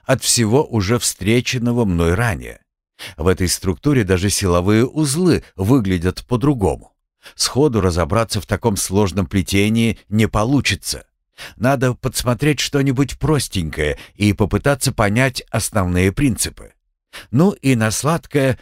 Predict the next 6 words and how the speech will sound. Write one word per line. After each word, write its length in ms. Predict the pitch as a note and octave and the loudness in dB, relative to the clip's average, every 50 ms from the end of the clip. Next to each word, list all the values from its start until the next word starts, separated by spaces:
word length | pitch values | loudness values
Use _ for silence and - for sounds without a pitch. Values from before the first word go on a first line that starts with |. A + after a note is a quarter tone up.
| _ _ _ | _ _ _
кольцо 520 | _ - C#3+ B2 G#2 - - C#3+ E3 F3 E3 | _ 0 0 0 0 -4 -2 0 0 0 2
магического 800 | D3 C3 A2 F2+ F2 A2+ G#2 - A#2 - - - C#3 B2+ D3 | 2 2 2 2 2 0 0 0 -4 -4 -4 -4 -2 -2 -2
качества. 680 | C#3+ - C#3 G2 - - E2 - - - C2 B1+ - - _ _ _ _ _ _ _ _ _ _ _ _ - - - - | -2 0 -2 -2 -2 -2 -4 -6 -8 -8 -10 -12 -12 -12 _ _ _ _ _ _ _ _ _ _ _ _ -20 -20 -12 -4
Название. 760 | D3 E3+ F#3 D3+ G#2 G#2 G2+ G2 F#2+ F#2+ G2 F#2+ F#2 F2+ F2 - _ _ - - - _ | 0 2 2 2 4 2 2 2 2 2 2 0 0 -2 -4 -10 _ _ -20 -20 -12 _
Кольцо 500 | - C3+ A#2 G#2+ - - E3+ F#3 D#3+ C3 | 0 2 2 2 0 0 2 2 2 2
претендента. 960 | - D#3+ E3+ B2+ C3+ C#3+ A#2+ G#2 F#2 E2 E2 D2 B1 A#1 - D#2+ C#2+ - | 0 0 0 2 2 0 0 0 0 0 0 -2 -2 -6 -8 -8 -8 -8